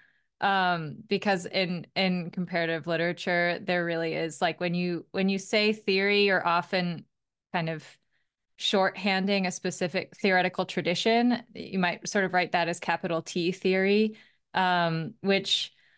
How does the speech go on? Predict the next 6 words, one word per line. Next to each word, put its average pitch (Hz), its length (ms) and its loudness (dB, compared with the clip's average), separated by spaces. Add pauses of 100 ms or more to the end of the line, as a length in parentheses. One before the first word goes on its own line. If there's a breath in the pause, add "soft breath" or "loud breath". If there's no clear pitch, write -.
(720 soft breath)
seems 311 600 2
to 285 140 2
be 226 680 4 (160)
mostly 247 580 4
referring 220 400 4
to, 190 540 2